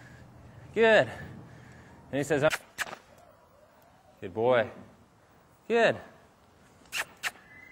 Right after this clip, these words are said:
And what he's gonna start doing is he's gonna start facing up. He's gonna start squaring himself up with you 'cause it's too hard to sit there and look at me like this. Good.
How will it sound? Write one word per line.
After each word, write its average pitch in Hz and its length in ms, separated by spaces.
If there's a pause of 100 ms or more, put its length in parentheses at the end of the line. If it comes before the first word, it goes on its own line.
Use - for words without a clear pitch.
And 123 120
what 123 80
he's 117 100
gonna 135 140
start 135 260
doing 180 460 (520)
is - 80
he's 123 120
gonna 139 140
start 131 280
facing 147 360
up. 170 300 (1700)
He's - 80
gonna 131 100
start 135 180
squaring 143 300
himself 131 380
up 156 180
with 185 140
you 196 260 (640)
'cause 120 120
it's 127 140
too 170 200
hard 147 300
to 131 80
sit - 220
there 147 160
and 135 100
look 139 160
at 156 100
me 143 120
like 135 240
this. 196 440 (3000)
Good. 269 260